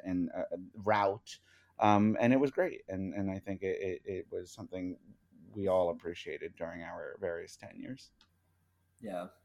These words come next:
Speaker 2: Buggy is just kind of an absurdist sport. Like, it, it's not done or practiced anywhere else. Like, if you're taking it just way too seriously, like, I get the trade secrets, I get the competition, but at some point you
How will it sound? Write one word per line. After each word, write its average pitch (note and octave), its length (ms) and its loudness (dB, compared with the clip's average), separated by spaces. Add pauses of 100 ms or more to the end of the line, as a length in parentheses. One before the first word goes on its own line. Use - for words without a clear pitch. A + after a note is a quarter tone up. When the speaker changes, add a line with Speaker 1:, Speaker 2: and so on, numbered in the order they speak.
Speaker 2:
Buggy C#3+ 280 2
is C#3+ 140 2
just C3 220 -4
kind A#2 160 0
of - 100 -2
an G#2+ 100 -2
absurdist F#2+ 600 -6
sport. F#2+ 520 -6
Like, F#2+ 220 -6
it, - 220 -6
it's - 220 -4
not A2 440 2 (240)
done G2 320 0
or F#2+ 160 -4
practiced F#2+ 420 -4
anywhere F2+ 320 -2
else. F2+ 320 0
Like, G2 160 -6
if G#2 120 -6
you're A#2+ 300 0 (540)
taking D3 340 0
it A#2 200 2
just G#2+ 300 -6
way A2 200 0
too G#2 200 -4
seriously, F#2 960 -4
like, G2+ 180 -4
I A2+ 60 -2
get C3+ 220 0
the C3 60 -4
trade B2 260 -2
secrets, A2 400 -4
I G#2 40 -4
get G#2+ 160 -8
the G#2 80 -10
competition, F#2+ 680 -8
but F#2 120 -6
at - 120 -8
some G2+ 180 -4
point F2+ 400 -6
you G#2 140 -8